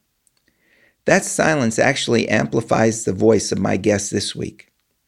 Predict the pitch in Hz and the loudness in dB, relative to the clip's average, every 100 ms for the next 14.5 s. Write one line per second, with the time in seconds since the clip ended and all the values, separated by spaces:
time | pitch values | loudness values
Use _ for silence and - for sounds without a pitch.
0 | _ - _ _ - - 147 160 160 123 | _ -20 _ _ -10 2 4 4 4 2
1 | 113 117 127 127 127 123 123 127 - 101 | 4 4 4 2 2 2 2 2 0 -2
2 | 95 - - 214 214 - 110 98 87 85 | -4 -4 2 4 4 2 -2 0 0 -2
3 | - - - - _ _ _ - 92 101 | -12 -14 -14 -20 _ _ _ -2 2 2
4 | - 120 160 - 139 123 - 131 120 - | 4 2 0 0 -2 0 2 2 2 -2
5 | - 113 113 - - 147 117 - - - | 0 0 0 -2 -2 0 0 -2 -8 -6
6 | - 107 98 90 101 87 92 90 87 - | -2 2 2 2 -4 -6 -4 -4 -4 -2
7 | 90 87 - 127 131 - _ _ _ - | 0 0 0 -4 -6 -14 _ _ _ -2
8 | 123 123 - 156 - 151 139 135 127 - | 0 0 2 0 2 -2 0 2 2 0
9 | 135 139 180 175 175 - 147 139 147 131 | 0 0 0 -2 -4 -2 -4 0 -2 0
10 | 165 165 - 160 - 143 131 - 95 90 | 0 -2 0 -4 0 0 0 -4 -4 -2
11 | 85 82 - - - _ _ _ _ _ | -2 -4 -8 -10 -14 _ _ _ _ _
12 | _ _ _ _ _ _ _ _ _ _ | _ _ _ _ _ _ _ _ _ _
13 | _ _ _ - 123 113 101 90 90 98 | _ _ _ -4 2 2 2 2 2 2
14 | 110 - 135 131 127 | 2 2 2 2 -4